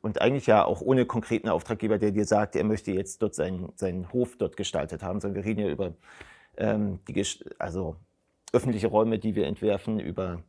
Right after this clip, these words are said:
ähm, i-, meistens in Form von Wettbewerben dann irgendwie auch ausgebildete, die, ähm,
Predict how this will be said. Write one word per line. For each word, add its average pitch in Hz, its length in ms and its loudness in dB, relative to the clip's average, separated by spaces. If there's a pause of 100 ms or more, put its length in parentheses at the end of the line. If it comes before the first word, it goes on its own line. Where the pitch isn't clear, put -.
(140)
ähm, 95 280 -6 (340)
i-, 127 160 0
meistens 113 500 2
in 107 100 -2
Form 104 440 -2 (140)
von - 240 -6
Wettbewerben 95 520 -2
dann 92 200 -6
irgendwie 92 360 -4
auch - 200 -4
ausgebildete, - 640 -8
die, 95 260 -8 (160)
ähm, 92 280 -10